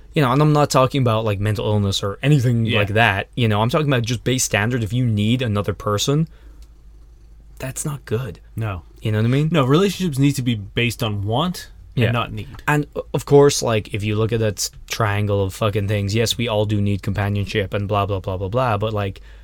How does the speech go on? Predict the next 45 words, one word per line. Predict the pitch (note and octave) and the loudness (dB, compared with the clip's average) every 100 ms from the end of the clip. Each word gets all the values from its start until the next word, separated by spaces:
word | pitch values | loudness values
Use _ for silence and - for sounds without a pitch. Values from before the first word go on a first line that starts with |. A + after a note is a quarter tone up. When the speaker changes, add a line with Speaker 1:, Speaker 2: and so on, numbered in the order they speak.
| - - | -20 -6
Speaker 1:
you | A#2+ | -2
know, | G2 | 0
Speaker 2:
You | G2+ | 2
Speaker 1:
you, | C3+ | 2
Speaker 2:
can | E3 | 2
be | C3+ | 2
Speaker 1:
you | C3+ | 2
Speaker 2:
single | E3+ D3 | 4 6
Speaker 1:
friends | D3+ B2+ | 6 4
Speaker 2:
and, | G#2+ | 2
Speaker 1:
and | G#2 | 2
Speaker 2:
yeah. | F3 | 4
Speaker 1:
family | A#2+ B2+ G#2+ F#2 | 4 4 2 0
and, | F2+ F#2 F#2+ - | -2 -6 -8 -4
you | A#2+ | -2
know, | F#2+ F#2+ G#2 | 0 -2 -4
hookups | - B2+ A2+ F#2+ - | -2 0 0 -2 -4
and | G2+ F#2+ F#2 - - - - - - | -4 -6 -8 -14 -20 -20 -20 -16 -4
whatnot. | A#2 G2+ G#2 F#2+ - | 0 0 0 -2 0
Like, | G#2 F#2 | -2 0
it | A#2+ | 2
doesn't | C#3 C#3 D3 | 6 6 4
mean | B2+ B2+ | 2 2
you're | A2 | 2
not | G2 G2 G#2 | 2 2 2
a | |
human | F#2+ B2 A2 F#2+ | 0 0 2 0
if | F2+ A2 | -4 -4
you | |
don't | G2 F#2+ G2 | -2 0 0
have | G#2 F#2+ | 0 -2
a | G#2 - - | -4 -10 -20
boyfriend | - A#2+ A2+ A2+ G2+ | -2 0 0 0 0
or | F#2 | -2
a | |
Speaker 2:
Yeah, | G2 | -2
Speaker 1:
girlfriend. | A2 A2 C3 D#3+ F#2 | 0 0 0 -2 -2
Speaker 2:
I | A2 | 0
would | F#3 D#3+ | 0 0
say | C#3 B2+ A2+ A2+ | 0 0 0 -2
the | A#2 | -4
most | B2 A#2 | -4 -4
important, | A#2+ A2+ C#3+ D3 B2 A2 - - - - - - - - - - - - - - - | -4 -4 -2 -2 -2 -10 -12 -18 -20 -20 -20 -20 -20 -20 -20 -20 -20 -20 -20 -20 -20
you | - D3+ C3+ | -8 -4 -2
know, | A2 G#2+ - | -4 -8 -12